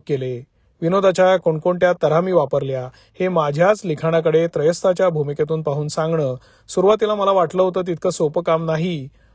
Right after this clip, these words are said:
असं त्या विषयावर विचार करताना वाटू लागलं आहे. माझे लेखन कलेतील प्रयोग हे शब्द उच्चारताना मला गांधीजींच्या सत्याच्या प्रयोगांची आठवण होते.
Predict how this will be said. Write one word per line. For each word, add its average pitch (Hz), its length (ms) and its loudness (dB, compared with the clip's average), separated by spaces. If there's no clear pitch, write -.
असं 185 400 2
त्या 175 100 6
विषयावर 156 640 2
विचार 156 320 -2
करताना 143 460 -4
वाटू 143 280 -2
लागलं 139 260 -4
आहे. 127 280 -8
माझे 208 440 4
लेखन 170 280 2
कलेतील 165 360 0
प्रयोग 147 520 0
हे 190 60 -2
शब्द 214 280 2
उच्चारताना 185 680 2
मला 170 200 2
गांधीजींच्या 170 640 0
सत्याच्या 170 500 0
प्रयोगांची 151 580 0
आठवण 143 300 -4
होते. 131 260 -8